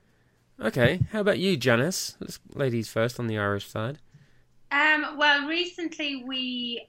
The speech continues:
Speaker 2: uh, I got to try a new beer called Bonita from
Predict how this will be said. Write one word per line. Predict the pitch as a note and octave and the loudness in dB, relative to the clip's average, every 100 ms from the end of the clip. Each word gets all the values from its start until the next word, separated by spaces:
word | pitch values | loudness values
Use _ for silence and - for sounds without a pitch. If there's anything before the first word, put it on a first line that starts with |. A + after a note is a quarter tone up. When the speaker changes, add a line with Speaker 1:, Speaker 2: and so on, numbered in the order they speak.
| - | -2
Speaker 2:
uh, | A#3 | 4
I | A3 G#3+ A3+ A#3 | 4 4 2 0
got | B3 B3 | -4 -6
to | B3 | -14
try | - B3 A3+ G#3+ - | -2 2 2 0 -6
a | G#3+ | -8
new | G#3+ A3 A#3 A#3 A#3 A3+ G#3+ _ | -6 -8 -6 -4 -4 -8 -12 _
beer | A#3 A3 G#3+ G#3+ | 0 2 2 0
called | - G#3+ G#3 G3+ | -6 -4 -2 -2
Bonita | G#3+ G#3 A3 A#3 - G3+ F3+ - | -4 -4 -4 -6 0 2 2 -2
from | - G3 F#3+ | -4 -4 -4